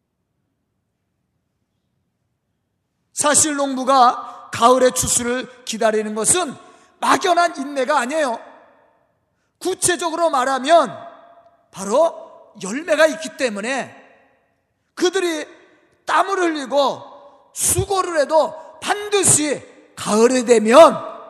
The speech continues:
수할 것을 기대합니다. 그것을 알고 있어요. 그렇기 때문에 그들은 인내하며 기다리는 거예요. 그것이 없다면 인내하지 못하죠. 우리의 신앙도 마찬가지야. 우리에게 소망이 없다면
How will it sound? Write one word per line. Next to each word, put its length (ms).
수할 500
것을 300
기대합니다. 760
그것을 340
알고 300
있어요. 340
그렇기 400
때문에 640
그들은 440
인내하며 800
기다리는 520
거예요. 200
그것이 420
없다면 640
인내하지 460
못하죠. 840
우리의 180
신앙도 520
마찬가지야. 720
우리에게 380
소망이 480
없다면 840